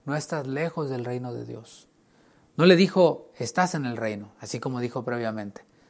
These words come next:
de los niños, "De ellos es el reino de Dios", de los pobres en espíritu, porque de ellos es el reino de los cielos. No dijo, "Ellos están", de ellos es. Aquí le está diciendo, "Pues no estás lejos, no estás en el reino,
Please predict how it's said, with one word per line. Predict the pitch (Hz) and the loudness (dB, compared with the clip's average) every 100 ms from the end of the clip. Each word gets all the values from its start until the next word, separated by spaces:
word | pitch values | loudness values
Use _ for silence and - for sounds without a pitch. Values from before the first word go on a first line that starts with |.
| _ - | _ -10
de | 117 | -8
los | 107 | -6
niños, | 127 127 117 113 | -4 -4 -6 -4
"De | 127 | -4
ellos | 139 131 | -2 -4
es | 139 139 | -4 -4
el | 127 | -4
reino | 120 131 127 | -2 -2 -4
de | 120 | -6
Dios", | 113 117 - _ - - | -6 -10 -16 _ -20 -10
de | 131 | -6
los | 123 - | -4 -2
pobres | 135 143 127 | 0 0 0
en | 131 | -4
espíritu, | 117 - 135 123 - 127 - - | -6 -6 -6 -6 -10 -20 -20 -10
porque | 127 - 131 | -8 -2 0
de | 139 | 0
ellos | 139 131 | -2 -4
es | 131 | -4
el | 127 | -4
reino | 127 139 135 | -2 -2 -2
de | 123 | -4
los | 113 | -4
cielos. | - 117 117 107 | -6 -6 -6 -8
No | 123 | -6
dijo, | 131 151 131 - - - | -4 -4 -4 -8 -20 -4
"Ellos | 131 139 | 0 2
están", | 120 - 123 113 | 0 0 -2 0
de | 117 131 | -2 2
ellos | 208 175 | 2 2
es. | 147 143 - | 0 -2 -6
Aquí | 117 - | -12 -4
le | 170 | -2
está | 160 156 | 0 -2
diciendo, | 147 147 135 117 - | -2 -2 -4 -4 -10
"Pues | - 110 | -18 -8
no | 113 | -6
estás | 123 214 | 4 6
lejos, | 180 196 - 120 - _ _ _ _ - | 8 6 4 -10 -14 _ _ _ _ -6
no | 123 | -6
estás | 113 123 - | -2 -4 -4
en | - 170 220 | -2 2 2
el | 180 | 4
reino, | 170 202 254 | 2 2 -2